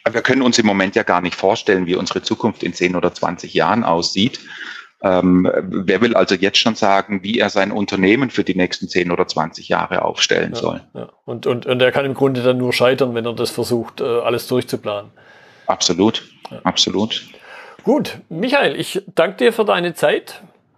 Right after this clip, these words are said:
Speaker 1: Sehr gerne.
Speaker 2: Für, für die Impulse, die da dabei waren. Ich gehe mal davon aus, dass auch der ein oder andere Zuhörer da noch was mitnehmen konnte. Das war die heutige Episode im Gespräch mit Michael Flum zum Thema digitale Transformationsprozesse.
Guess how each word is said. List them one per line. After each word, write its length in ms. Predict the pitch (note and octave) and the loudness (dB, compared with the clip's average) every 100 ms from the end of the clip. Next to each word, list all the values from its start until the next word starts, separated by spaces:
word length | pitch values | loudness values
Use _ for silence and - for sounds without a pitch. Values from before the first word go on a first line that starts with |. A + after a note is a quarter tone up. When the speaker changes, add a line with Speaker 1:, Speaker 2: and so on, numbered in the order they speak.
| _ _ _ _ _ - | _ _ _ _ _ -6
Speaker 1:
Sehr 200 | - G2 | 0 2
gerne. 320 | G2 A2 D#3 - - - | 4 2 2 -2 -12 -10
Speaker 2:
Für, 220 | - C#3+ | 0 0
für 180 | - D#3+ | 0 -2
die 120 | E3 | 0
Impulse, 400 | D#3+ C#3 E3+ F#3+ | -2 -2 -6 -6
die 160 | G#3 G#3+ | -6 -4
da 160 | G#3+ G3 | -2 -2
dabei 320 | G3+ G#3 G#3 | -2 0 2
waren. 260 | G#3 G#3 | 0 -4
Ich 300 | - - - - - - | -8 -10 -10 -18 -12 -2
gehe 100 | C#3 | 2
mal 120 | C3+ | 4
davon 240 | D3+ D3 | 4 2
aus, 200 | D3+ D#3 | 2 2
dass 200 | - D3 | 2 2
auch 160 | - C3+ | 2 2
der 160 | - - | 2 2
ein 100 | C#3 | 0
oder 200 | C3+ C#3+ | 2 2
andere 160 | C3 | 0
Zuhörer 600 | C3 C3+ D#3+ F#3 F#3 - - | 0 0 2 2 2 -2 -8
da 180 | F#3+ E3 | 0 0
noch 140 | E3 | 2
was 180 | D#3+ - | 0 0
mitnehmen 300 | F3+ - F3+ | -2 0 0
konnte. 380 | F3+ F#3 G3+ G#3+ - _ _ _ _ _ _ _ _ _ _ _ _ | 2 2 2 0 -6 _ _ _ _ _ _ _ _ _ _ _ _
Das 220 | - A2+ | -2 2
war 100 | B2 | 4
die 140 | B2 A#2 | 4 2
heutige 360 | D3 F#3 F3 | 2 4 2
Episode 600 | D#3 C#3 - C#3 D#3 E3 | 0 0 2 4 4 4
im 160 | E3 C3 | 4 2
Gespräch 540 | A#2+ - B2 B2+ C3 | 0 0 4 2 2
mit 160 | B2+ - | -4 -2
Michael 400 | A#2 A#2+ A2 A2 | 0 2 2 -2
Flum 560 | - C3 E3+ G3+ - - | 0 4 4 2 -2 -2
zum 180 | B2+ | -2
Thema 560 | A#2 B2 C3+ C#3+ - - - | 4 4 4 2 0 -6 -2
digitale 520 | C3 C3 B2 A#2+ B2 B2+ | 2 2 2 2 2 0
Transformationsprozesse. 1300 | B2 A#2+ C3+ B2 - G#2+ G2+ - A2 - A2 - | -2 -2 0 0 0 -2 -4 -4 -4 -4 -8 -8